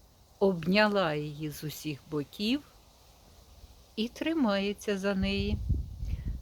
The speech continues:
При цьому дуже добре прикрашає старі стіни господарської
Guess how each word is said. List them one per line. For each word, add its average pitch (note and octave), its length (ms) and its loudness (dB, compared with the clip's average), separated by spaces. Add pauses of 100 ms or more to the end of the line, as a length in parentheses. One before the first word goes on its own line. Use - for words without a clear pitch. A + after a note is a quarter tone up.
(200)
При A3 140 2
цьому D#4+ 520 2 (280)
дуже G#3+ 340 -2
добре B3 480 -2
прикрашає G3 1000 -6 (2250)
старі G3+ 680 0 (400)
стіни G#3 720 -6 (2250)
господарської E3 1120 -6